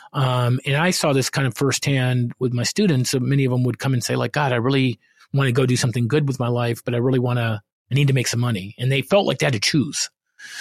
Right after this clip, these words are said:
Um, and I think that's at the core part of the mindset change that we need to start to inculcate, um, both in, inside the academic institutions, but how we talk about this, which is we need, we need a language that says you can do both,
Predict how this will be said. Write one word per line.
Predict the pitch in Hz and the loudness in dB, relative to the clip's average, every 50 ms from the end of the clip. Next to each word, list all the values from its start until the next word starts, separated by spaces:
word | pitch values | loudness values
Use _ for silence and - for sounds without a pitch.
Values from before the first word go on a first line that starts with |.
| - - - - - _ | -14 -14 -14 -18 -12 _
Um, | - 151 143 143 139 139 - | 0 0 2 2 2 2 0
and | - 160 | 0 0
I | 170 | 0
think | 156 233 247 202 | 2 2 2 4
that's | - 180 185 180 - - | 4 2 0 0 -2 -4
at | 156 - | -4 -2
the | - 127 | -4 -4
core | - - - - 170 180 165 165 151 139 127 | -4 -6 -4 0 2 2 4 4 4 4 2
part | - - 147 143 127 | 0 0 0 0 2
of | |
the | 127 127 | 2 2
mindset | 120 120 123 131 127 - - - - | 2 2 2 0 0 0 -2 -2 -2
change | - 139 139 143 131 | -2 0 0 0 0
that | - 131 | 0 0
we | 127 127 123 127 143 - | 0 0 0 -2 -4 -4
need | - 143 139 135 123 135 | 0 0 0 2 2 0
to | 123 120 | -2 -2
start | - - - 135 123 - | -2 -2 -2 -2 -2 -2
to | - 135 123 - - | -2 -4 -4 -2 -2
inculcate, | 135 135 - 160 170 165 175 180 202 208 202 - _ _ _ - | -2 0 0 0 0 0 0 0 0 0 -2 -4 _ _ _ -4
um, | 127 123 120 123 127 127 120 117 - - | -2 0 0 0 0 0 -2 -2 -4 -2
both | 139 135 - - | -2 -2 -2 -2
in, | 127 127 120 - - | -2 -2 -4 -4 -6
inside | - 123 - 135 123 | -6 -4 -4 -2 -2
the | 117 | 0
academic | 123 120 - - 110 127 127 131 117 - | -2 -2 -2 -4 -4 -2 -2 -2 -2 -2
institutions, | 131 117 - 120 - - 123 113 - - 123 110 | -4 -4 -4 -4 -2 -2 -2 -2 -2 -4 -4 -6
but | - - 110 | -6 -6 -6
how | 110 120 117 | -4 -4 -4
we | 113 | -4
talk | - - 143 165 - | -2 -2 -2 -2 -2
about | - 117 110 104 - | -2 -4 -4 -4 -4
this, | - 117 - - - - _ - - - - - - - - - - | -6 -6 -4 -6 -6 -8 _ -18 -20 -18 -16 -16 -16 -16 -16 -14 -4
which | - 147 139 - | -2 -2 0 2
is | 143 135 123 120 | 0 0 2 2
we | 147 147 | 2 4
need, | 147 156 175 170 151 147 - | 4 4 4 2 0 0 2
we | 151 | 2
need | 160 170 156 | 4 4 4
a | 147 | 4
language | 127 123 131 143 165 156 123 107 101 - - - - - _ _ - | 2 2 2 2 2 2 2 2 0 -2 -4 -6 -6 -8 _ _ -6
that | 117 117 - | -6 -6 -2
says | - 135 117 - | -2 0 0 0
you | 131 | 0
can | - 135 117 | 0 0 2
do | 120 127 | 2 0
both, | 120 101 - - - - - - | 0 0 -2 -6 -6 -8 -12 -16